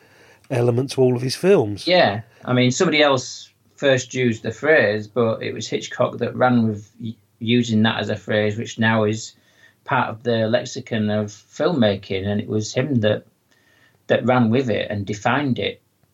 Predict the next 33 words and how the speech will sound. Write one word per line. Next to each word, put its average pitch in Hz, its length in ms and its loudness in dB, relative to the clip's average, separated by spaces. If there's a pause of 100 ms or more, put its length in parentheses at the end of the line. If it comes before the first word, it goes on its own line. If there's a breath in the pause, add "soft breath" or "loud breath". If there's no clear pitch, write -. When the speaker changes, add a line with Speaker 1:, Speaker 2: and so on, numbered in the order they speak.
(580)
Speaker 2:
as 101 220 -4
a, 107 340 0
as 104 120 -4
a 110 80 -2
thing. 101 360 -2
So 123 460 4
this, 151 280 -4
this 175 200 -2
is 196 160 2
very 156 240 6
much, 135 400 -2
uh, 123 160 2 (180)
the, - 220 -10
the 123 100 -6
prototype 143 800 -2
that - 240 -2 (420)
Hitchcock 123 640 -2
and 120 280 4
lots 117 240 2
of 117 140 0
other 127 180 0
people 107 540 -2
have, 110 220 0 (880 soft breath)
um, 113 320 4
built 143 320 0
their 135 160 4
careers 180 380 2
on, 104 300 0
<laughs> - 40 -20
basically. - 640 0
Speaker 1:
Yeah, 139 400 2 (120)
of 123 160 -14
course. 143 500 -8